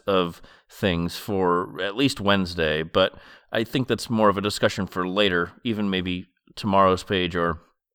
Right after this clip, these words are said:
one of the upcoming pages we, where we're talking to Sweeney still. What we know for sure is that Sweeney's hanging out on the edges of Cairo and is absolutely terrified.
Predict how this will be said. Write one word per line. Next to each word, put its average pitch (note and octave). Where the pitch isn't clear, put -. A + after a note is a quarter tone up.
one A#2+
of A2
the G#2+
upcoming F#2+
pages E2+
we, E2+
where F2
we're D#2+
talking F2+
to D#2+
Sweeney E2+
still. D#2+
What A#2+
we B2+
know C#3+
for A2
sure G2+
is G2+
that G2+
Sweeney's A#2+
hanging G#2+
out F#2
on F2+
the G2
edges F#2+
of F2
Cairo E2+
and D#2+
is D#2+
absolutely C3
terrified. D2+